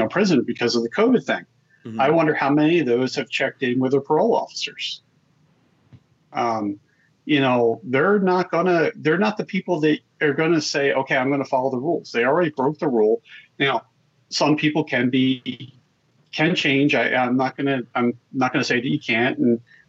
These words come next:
Speaker 1: but the people that are out there throwing bricks and lighting cars on fire, they're not the people that are the gun owners that go to a store and buy something. They don't, you know,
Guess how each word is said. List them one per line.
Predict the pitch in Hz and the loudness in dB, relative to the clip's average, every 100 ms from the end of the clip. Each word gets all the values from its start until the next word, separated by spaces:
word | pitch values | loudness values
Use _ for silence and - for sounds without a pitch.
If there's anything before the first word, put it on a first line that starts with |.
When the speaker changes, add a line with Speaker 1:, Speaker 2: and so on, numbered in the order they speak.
| - | -2
Speaker 1:
but | 156 147 - - | 0 0 -2 -6
the | |
people | 147 151 139 151 | -2 0 2 4
that | 143 | 4
are | 127 | 2
out | 120 127 - | 2 0 0
there | 139 | 0
throwing | 135 123 110 107 | 0 -2 -2 -2
bricks | 123 143 151 - | 0 0 -2 -4
and | 117 110 | -4 -2
lighting | 113 113 - | -2 -2 -4
cars | - 101 101 | -4 -2 -2
on | 107 | -6
fire, | 101 143 160 156 156 _ _ | -2 0 2 0 -4 _ _
they're | 131 123 143 147 | -10 0 2 4
not | 139 139 139 - | 2 2 0 -4
the | |
people | 135 - 123 131 135 127 120 - _ - 127 | -8 -4 -2 0 0 0 -2 -6 _ -12 -6
that | 117 123 117 - | 0 2 2 0
are | 131 123 120 113 | 0 2 2 2
the | 107 120 | 0 -2
gun | 143 156 | 0 2
owners | 120 117 113 110 - - _ _ _ | 2 2 -2 -4 -6 -8 _ _ _
that | - 123 131 117 - | -8 -2 0 0 -4
go | 135 131 | -2 0
to | 135 139 | 0 -2
a | 127 | -2
store | - 120 117 120 120 | 0 2 2 2 2
and | 120 117 | 0 2
buy | 117 117 | 2 2
something. | 110 - 117 127 120 120 - _ _ _ | 2 0 0 0 0 0 -6 _ _ _
They | 135 | 0
don't, | 127 139 135 - _ _ _ - - | 2 2 0 -4 _ _ _ -20 -12
you | - 131 | -2 0
know, | 113 110 | 0 -2